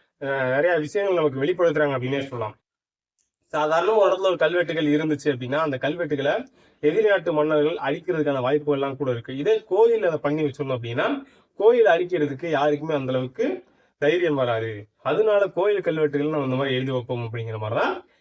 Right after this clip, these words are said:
எழுதி வச்சிருக்காங்களோ அப்படிங்கிற மாதிரி தான் தோணுது. காரணம் என்னன்னா, எல்லா மன்னர்களுக்குமே, பிற நாட்டு மன்னர்களா இருந்தாலும் சரி, பிற இடத்துல இருந்து வரக்கூடிய, ஆக்கிரமிப்பு செய்யக்கூடிய ந-, மன்னர்களா இருந்தாலும் சரி, அவங்களுக்கு என்ன தோணும் அப்படின்னு பாத்தீங்கன்னா, கோயிலை போய் நம்ம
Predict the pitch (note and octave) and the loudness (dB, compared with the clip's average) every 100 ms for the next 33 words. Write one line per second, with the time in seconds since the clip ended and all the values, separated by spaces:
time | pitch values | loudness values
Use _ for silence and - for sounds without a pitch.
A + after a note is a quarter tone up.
0 | _ C#3+ D#3 F3+ D3+ D3 C#3 C3+ C#3 C3+ | _ 0 0 0 -4 -6 -6 -4 -2 -2
1 | A#2+ A#2 A2+ A#2+ D3+ C#3 D3+ D3 B2 - | -4 -6 -6 -4 -4 2 2 2 -2 -2
2 | D3 E3+ D3+ C3 B2+ F3+ E3 C#3+ F#3 G3+ | -2 0 -2 -2 -2 -2 -2 -2 0 2
3 | G3+ G3 - _ C#3 C#3+ F3+ F3 D#3 C3 | 2 0 -4 _ -6 -2 0 0 0 -2
4 | C3 C3 - D3+ D#3 D#3+ D#3 D#3 E3 D3+ | -6 -6 -6 0 0 2 0 -2 -2 0
5 | D3 C3+ C3+ B2+ B2+ A#2+ B2+ D3 - - | 0 0 -2 -2 -4 -4 -4 -4 -6 -16
6 | _ _ _ _ _ E3 E3 E3 E3+ E3 | _ _ _ _ _ -2 0 0 0 0
7 | E3+ F3 D#3 D3+ D3+ D3 D#3+ E3 D3+ C#3+ | 2 4 4 2 0 2 2 0 -2 -2
8 | D3 C#3+ C#3 D3 C3+ C3+ B2+ D3 C3+ C3 | 0 0 0 0 0 -2 0 0 0 -2
9 | B2+ A#2+ B2+ D3+ C#3 C3 C#3+ F3 D3+ D3+ | -2 -4 -4 -2 -2 -4 -4 -2 0 0
10 | C3 B2+ A#2+ C3 F3 - F3 G3+ G3+ E3+ | 0 -6 -6 -8 -8 -6 0 2 2 -2
11 | E3 D#3 | -4 -4